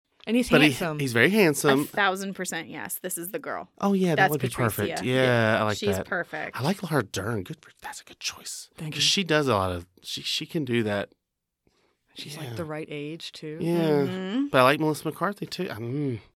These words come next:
Speaker 3: I would have to see how Camilla and Melissa actually interact, and Camilla and Laura
Speaker 2: Laura,
Speaker 3: Dern.
Speaker 2: yeah. Or even Olivia, yeah.
Speaker 3: Or Olivia
Speaker 2: Yeah.
Speaker 3: Cole, all how they interact with each other.
Speaker 1: Yeah.
Speaker 3: You know, um,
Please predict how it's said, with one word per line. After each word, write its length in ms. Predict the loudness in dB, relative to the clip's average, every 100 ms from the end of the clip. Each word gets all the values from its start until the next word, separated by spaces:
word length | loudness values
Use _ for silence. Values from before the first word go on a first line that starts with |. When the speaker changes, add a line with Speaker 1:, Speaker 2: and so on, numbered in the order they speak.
| _ _ _ _ _ _ _ -6
Speaker 3:
I 120 | 0
would 100 | 0
have 120 | 0
to 100 | -2
see 220 | -2 -2 -2
how 260 | -2 -2
Camilla 500 | -2 -6 -6 -6 -6
and 360 | -8 -8 -10 -8
Melissa 480 | -8 -8 -8 -8 -6 -4
actually 380 | -4 -4 -8
interact, 500 | -8 -8 -8 -10 -12 -12
and 160 | -12
Camilla 480 | -12 -12 -10 -10 -12 -10
and 320 | -10 -8 -8
Laura 140 | -4 -2
Speaker 2:
Laura, 100 | -2
Speaker 3:
Dern. 160 | -2 0
Speaker 2:
yeah. 240 | 0 0 -2 0
Or 80 |
even 180 | 2 2
Olivia, 280 | 0 0 -2
yeah. 280 | -4 -6 -6 -4
Speaker 3:
Or 120 | -2
Olivia 320 | -2 -4 -4
Speaker 2:
Yeah. 60 | -8
Speaker 3:
Cole, 100 | -6
all 180 | -4 -4
how 220 | -4 -4
they 140 | -4
interact 480 | -8 -10 -10 -12 -14
with 120 | -18
each 160 | -18 -16
other. 400 | -18 -16 -16 -16
Speaker 1:
Yeah. 200 | -16 -16 -18 _ _ _ _ _ _ -20 -6
Speaker 3:
You 120 | 0
know, 160 | 4 6
um, 460 | 6 6 4 -2